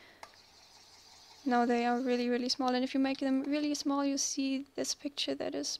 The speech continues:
behind it. So keep that in mind, that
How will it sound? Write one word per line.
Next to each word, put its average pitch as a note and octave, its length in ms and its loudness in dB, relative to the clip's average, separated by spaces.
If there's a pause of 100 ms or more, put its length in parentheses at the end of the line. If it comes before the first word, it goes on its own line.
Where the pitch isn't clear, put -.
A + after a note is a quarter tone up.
behind C#4 360 -4
it. D4+ 140 -4 (760)
So A#3+ 320 0
keep C4+ 240 -4
that B3+ 140 -2
in B3 140 0
mind, B3 340 2
that - 360 -6